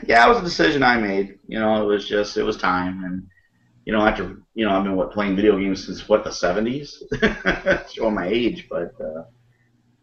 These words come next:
you know, it's, it's just, it's just a different world now, you know, and my attention spans, the older you get, seems to get lower and lower, so, and everything, but, uh, I, I like the tablet gaming. It's like, you know, shortest attention span gaming.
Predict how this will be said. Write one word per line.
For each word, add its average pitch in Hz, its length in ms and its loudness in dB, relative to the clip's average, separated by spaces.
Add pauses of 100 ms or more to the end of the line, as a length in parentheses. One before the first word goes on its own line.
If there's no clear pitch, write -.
(420)
you 110 120 2
know, 120 160 2
it's, 120 160 -4
it's - 220 -4
just, - 160 -6
it's - 220 -8
just 117 360 -2
a 95 60 -8
different 92 340 0
world 87 220 0
now, 87 440 -2
you 90 120 -8
know, 90 200 -2
and 92 80 0
my 95 120 0
attention 95 420 -4
spans, 87 480 -4 (240)
the 98 60 -2
older 95 220 0
you 90 100 -2
get, 92 220 0
seems 95 200 -4
to 85 60 -12
get 87 160 -6
lower 85 280 2
and 80 100 -8
lower, 78 340 -6
so, - 400 -12 (1000)
and 90 100 -8
everything, 85 500 -6
but, - 300 -8
uh, 85 280 -2 (280)
I, 110 240 -2
I - 40 6
like 127 180 2
the 120 60 -2
tablet 104 380 2
gaming. 85 300 -2
It's 85 240 -4
like, 95 240 0
you 104 80 4
know, 90 200 2 (160)
shortest 117 540 4
attention 107 420 0
span 92 300 0
gaming. - 460 -4